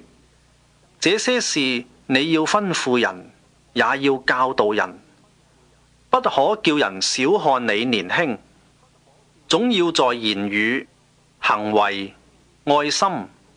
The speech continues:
信心、清潔上，都作信徒的榜樣。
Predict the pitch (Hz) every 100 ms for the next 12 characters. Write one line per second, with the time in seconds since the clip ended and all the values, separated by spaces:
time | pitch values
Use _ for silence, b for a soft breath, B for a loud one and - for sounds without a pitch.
0 | _ - - 143 143 - 180 143 95 -
1 | _ _ - - 208 160 135 - - 107
2 | 98 101 - b b b 208 202 127 -
3 | - 135 127 127 101 98 151 165 - 92
4 | 127 131 101